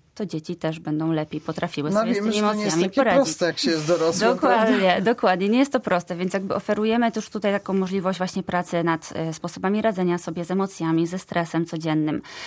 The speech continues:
Speaker 1: e, sposoby radzenia sobie w komunikacji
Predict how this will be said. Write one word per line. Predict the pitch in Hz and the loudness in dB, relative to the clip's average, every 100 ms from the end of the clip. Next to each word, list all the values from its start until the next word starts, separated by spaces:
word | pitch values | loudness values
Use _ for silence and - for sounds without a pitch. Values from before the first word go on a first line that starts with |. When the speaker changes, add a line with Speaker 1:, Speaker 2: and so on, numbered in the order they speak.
| - - | -16 -6
Speaker 1:
e, | 170 165 | -4 -2
sposoby | - 175 180 185 | -4 -8 -8 -6
radzenia | 185 175 185 185 | -4 -2 0 -2
sobie | - 180 180 180 | -4 -6 -4 -4
w | 180 | -6
komunikacji | - 190 190 202 202 - 220 - - 165 | -6 -2 2 2 0 -2 -4 -4 -10 -12